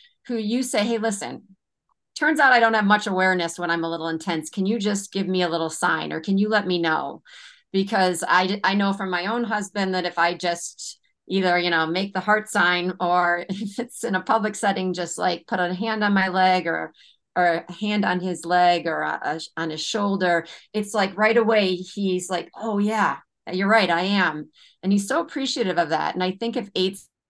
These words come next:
can have that relationship with people where they kind of ask for help, they can learn to rein it in a little bit. And they can also elicit help from the people they love.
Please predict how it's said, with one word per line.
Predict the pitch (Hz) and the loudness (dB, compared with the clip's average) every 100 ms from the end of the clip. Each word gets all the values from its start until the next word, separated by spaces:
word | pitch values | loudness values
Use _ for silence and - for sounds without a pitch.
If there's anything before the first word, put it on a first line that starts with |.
| - - - - | -12 -12 -14 -8
can | 190 175 | -4 -2
have | 190 185 | 2 2
that | 185 185 | 2 0
relationship | 165 170 202 196 202 | 0 -4 -2 -4 -4
with | 202 | -8
people | 196 214 208 202 | -6 -6 -4 -2
where | 175 | 0
they | 170 165 170 _ _ | 0 0 -2 _ _
kind | 196 | -2
of | 196 - | -2 0
ask | 156 180 - | 0 -2 -4
for | 170 | -4
help, | 190 165 196 - - - - | 0 0 -2 -8 -20 -16 -6
they | 196 | -2
can | 208 | 2
learn | 196 202 | 4 4
to | 202 180 | 2 -2
rein | 160 180 | -4 -2
it | 180 | -2
in | 160 165 | -2 -2
a | 170 | -4
little | 190 202 | -2 -2
bit. | 196 220 233 - | 0 0 -2 -4
And | 180 180 | -2 -2
they | 180 | -2
can | 202 | -2
also | 190 190 190 185 | 0 0 0 -2
elicit | 175 185 196 165 - | -2 -4 -4 -6 -2
help | 220 - | -4 -4
from | 214 | -8
the | 208 | -6
people | 220 202 202 | -6 -6 -4
they | 214 | -4
love. | 208 226 | 0 -2